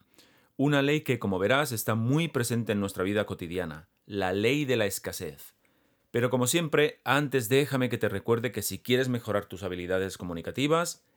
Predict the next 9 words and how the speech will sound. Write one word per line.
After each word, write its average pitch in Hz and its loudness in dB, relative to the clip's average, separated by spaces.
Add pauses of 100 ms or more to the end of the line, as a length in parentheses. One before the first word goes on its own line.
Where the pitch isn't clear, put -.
(140)
en 104 0
Interacción 95 -2
Humana 120 2
realizamos 107 -2
formaciones 117 -2
y - 0
asesoramientos 92 -6
para 87 -6
empresas 131 0